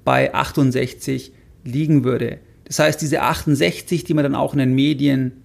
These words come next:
lesen konnte, die du jetzt auch hier im Titel siehst, hier siehst du, dass das dann erst im Jahr zwanzig zweiundvierzig greifen würde und das ist auch gar nicht so weit entfernt von der aktuellen Situation, weil aktuell ist es so,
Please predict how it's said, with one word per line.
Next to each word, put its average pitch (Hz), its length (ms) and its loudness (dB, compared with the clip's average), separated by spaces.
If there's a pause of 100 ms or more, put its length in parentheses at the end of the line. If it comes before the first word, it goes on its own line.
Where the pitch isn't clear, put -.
(240)
lesen 160 320 0
konnte, 156 480 0 (280)
die 147 60 -4
du 139 80 2
jetzt 135 320 2
auch 143 220 0
hier 143 220 2
im 131 120 2
Titel 180 320 2
siehst, 156 420 -2 (320)
hier 151 200 0
siehst 180 320 -4
du, 175 260 2 (260)
dass 139 220 -4
das - 460 0 (320)
dann 147 160 4
erst 147 560 0
im 143 100 4
Jahr 135 320 4
zwanzig 139 400 0
zweiundvierzig 143 800 -2
greifen 180 460 2
würde 180 300 2 (200)
und 135 140 -6
das 160 160 -4
ist 165 80 -6
auch 131 140 -2
gar 147 160 2
nicht 147 120 0
so 185 480 0 (220)
weit 143 360 0
entfernt 143 480 0
von 143 100 2
der 131 140 0
aktuellen 135 460 0
Situation, 135 720 -2 (260)
weil 147 140 0
aktuell 175 340 0
ist 175 80 2
es 170 180 -2
so, 170 300 0